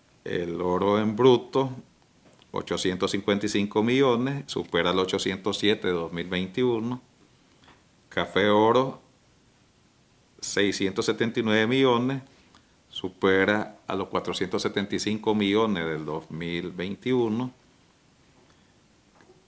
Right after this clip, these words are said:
Azúcar de caña, ciento cincuenta y dos,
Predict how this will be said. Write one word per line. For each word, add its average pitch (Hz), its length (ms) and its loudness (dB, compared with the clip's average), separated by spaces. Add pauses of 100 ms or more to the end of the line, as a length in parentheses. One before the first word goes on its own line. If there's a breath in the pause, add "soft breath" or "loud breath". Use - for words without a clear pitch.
(680)
Azúcar 98 640 0
de 110 160 4
caña, 113 320 4
ciento 104 340 0
cincuenta 113 540 0
y 113 60 2
dos, 107 260 4